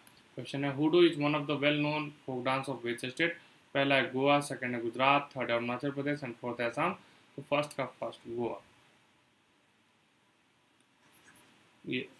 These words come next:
फर्स्ट का सॉरी सेकंड गुजरात, ठीक है। चलिए क्वेश्चन नंबर सेकंड है, कर्नाटका कृष्णा राजा सागर dam is situated on which river? फर्स्ट काली नदी, सेकंड है कृष्णा, थर्ड है ताप्ती and फोर्थ है कावेरी।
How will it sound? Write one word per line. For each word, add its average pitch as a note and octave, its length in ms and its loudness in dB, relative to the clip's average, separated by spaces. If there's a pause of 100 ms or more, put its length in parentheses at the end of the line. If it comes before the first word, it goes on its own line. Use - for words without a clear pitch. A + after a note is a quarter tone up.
फर्स्ट C#3 220 -4
का C#3 80 -4
सॉरी C3+ 220 -4
सेकंड A#2+ 300 -4
गुजरात, A2+ 420 -2
ठीक D#3 120 -6
है। F3+ 180 0 (420)
चलिए B2+ 200 0
क्वेश्चन C#3+ 300 -2
नंबर E3+ 160 2
सेकंड E3+ 340 0
है, F3 100 2
कर्नाटका C#3 580 2
कृष्णा C#3+ 420 -4
राजा B2 320 0
सागर C3+ 460 0
dam C3 380 -2
is - 160 -12
situated C3+ 540 -4
on C#3+ 160 0
which A#2 180 -4
river? C#3+ 220 -2 (440)
फर्स्ट D#3+ 200 0
काली C3 280 2
नदी, C#3 280 2
सेकंड C3 280 -4
है A#2 160 -4
कृष्णा, D3+ 420 -2 (260)
थर्ड C3 200 0
है A#2+ 60 -2
ताप्ती C#3+ 520 0
and B2+ 180 -6
फोर्थ B2 220 -8
है C#3+ 40 -2 (100)
कावेरी। A#2+ 360 0